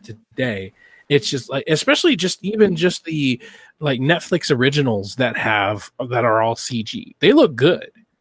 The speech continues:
I mean, they're not, like, obviously they're not Pixar by any means, but they're really, they look really good.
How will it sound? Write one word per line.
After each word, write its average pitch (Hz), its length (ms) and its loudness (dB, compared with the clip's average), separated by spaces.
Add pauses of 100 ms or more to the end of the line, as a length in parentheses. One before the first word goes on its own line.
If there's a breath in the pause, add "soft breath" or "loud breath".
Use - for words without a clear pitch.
(440)
I 147 120 -2
mean, 143 200 0
they're 139 120 0
not, 139 280 -2
like, 107 280 -4
obviously 135 400 -2
they're 123 160 -2
not 113 340 -2
Pixar 113 500 -6
by 107 160 -6
any 165 240 2
means, 107 340 -4
but 135 160 -2
they're 311 120 4
really, 180 300 4
they 175 180 4
look 170 240 2
really 139 220 0
good. 143 320 -4